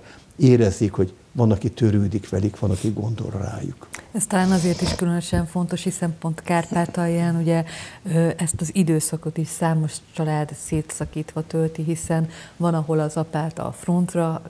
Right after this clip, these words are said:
Speaker 2: ö, vitték, ö, el, van, aki elmenekült ezelől, és mondjuk
Speaker 1: Igen.
Speaker 2: nyugatról próbálja segíteni a családját, de a lényeg az, hogy, hogy ők most szétszakítva karácsonyoznak.
Speaker 1: Ez, ez egy nagyon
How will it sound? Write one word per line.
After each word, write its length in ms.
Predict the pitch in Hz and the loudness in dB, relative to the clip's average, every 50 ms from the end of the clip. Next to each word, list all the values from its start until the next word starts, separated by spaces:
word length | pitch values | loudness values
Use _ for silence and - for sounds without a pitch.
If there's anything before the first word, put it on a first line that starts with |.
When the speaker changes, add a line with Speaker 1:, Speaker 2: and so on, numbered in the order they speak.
| - | -6
Speaker 2:
ö, 300 | 170 175 160 160 160 156 | -4 -2 0 0 0 0
vitték, 600 | 151 160 165 160 - - - 156 156 151 151 - - - | -2 -2 -4 -6 -8 -6 -4 -4 -2 -4 -4 -8 -12 -8
ö, 340 | - 175 165 160 156 156 156 147 - - | -6 -4 -2 -2 -2 -2 -2 -4 -6 -6
el, 320 | - 170 160 151 151 151 147 - | -2 0 2 2 2 0 -2 -4
van, 220 | - 170 165 160 160 | -2 0 0 2 2
aki 540 | 156 156 - - - 151 147 147 143 139 - - - | 0 -2 -4 -4 -4 -4 -2 -2 -4 -6 -8 -12 -6
elmenekült 840 | - 170 156 156 160 165 165 165 165 165 165 - - 165 160 165 160 | -2 0 2 2 2 2 2 2 0 0 -2 -4 -2 -2 -2 -2 0
ezelől, 460 | - 160 160 - 165 160 160 160 160 156 | -2 -2 0 0 2 2 4 4 4 2
és 160 | 151 151 - | 0 0 0
mondjuk 220 | - 151 151 101 | 2 2 2 4
Speaker 1:
Igen. 140 | 92 170 170 | 4 6 8
Speaker 2:
nyugatról 420 | 170 170 165 165 - - 165 165 | 8 6 6 4 2 2 2 2
próbálja 480 | 160 165 - 165 156 160 165 165 165 165 | 2 0 0 0 2 2 2 2 2 2
segíteni 520 | 160 165 - 165 156 165 160 - - 160 | 0 -2 -4 -4 -2 -4 -4 -4 -2 -2
a 60 | 165 165 | -2 -2
családját, 580 | 165 - 165 165 170 165 160 170 165 170 165 - - - - - - - - | -2 -2 0 0 2 2 2 2 0 0 -2 -6 -12 -14 -16 -18 -18 -8 -2
de 120 | 165 170 | 0 2
a 40 | 170 | 4
lényeg 360 | 175 180 170 170 165 160 156 | 4 4 2 2 2 2 2
az, 240 | 160 160 165 160 - | 2 2 0 0 0
hogy, 200 | - 165 160 - - | -2 -2 -2 -2 -4
hogy 140 | - 160 156 | 0 2 4
ők 200 | 160 165 160 - | 4 2 2 2
most 260 | 170 165 160 160 - - - - - - - - - | 0 0 0 0 -4 -10 -18 -20 -20 -20 -18 -16 -6
szétszakítva 840 | - 156 127 135 - - - - - - - - - - - - - - | -2 -2 -2 -2 -4 -8 -8 -8 -8 -8 -10 -14 -12 -8 -8 -8 -8 -6
karácsonyoznak. 920 | - 107 110 - - - - - 110 113 107 - - - 104 - - - - - - - - | -6 -6 -4 -4 -6 -8 -8 -8 -8 -6 -8 -8 -8 -8 -10 -10 -10 -12 -18 -20 -20 -12 0
Speaker 1:
Ez, 380 | - 131 120 104 - - - - - | 4 4 4 4 4 -2 -6 -2 0
ez 120 | 113 101 | 2 2
egy 180 | 107 101 95 87 | 4 2 4 4
nagyon 420 | 98 104 95 90 92 90 85 87 | 4 4 4 6 4 2 2 0